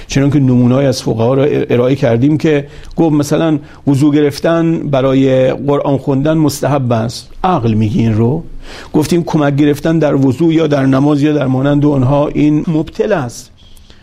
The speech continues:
به خاطر اینکه عقل این رو میگه. آیا این همینجور می‌تونه سرایت کنه در حوزه هایی که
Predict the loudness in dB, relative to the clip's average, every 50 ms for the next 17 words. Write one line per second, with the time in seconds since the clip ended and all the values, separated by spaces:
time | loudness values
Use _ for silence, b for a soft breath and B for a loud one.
0 | b b b b b -4 -4 -2 -2 -2 -2 -2 0 -2 0 0 -2 -2 -2 -2
1 | -2 -2 -2 0 0 0 0 0 0 0 0 0 0 0 -2 -4 B B B B
2 | B B -2 0 2 2 0 0 0 0 0 0 0 0 0 0 0 2 2 2
3 | 2 0 0 0 0 0 0 0 -2 -2 0 0 2 2 2 2 0 0 -2 -2
4 | 0 0 0 2 0 0 0 2 2 2 2 2 2 2 0 0 0 0 0 2
5 | 2 2 2 0 0 0 0 2 2 2 2 2 0 -2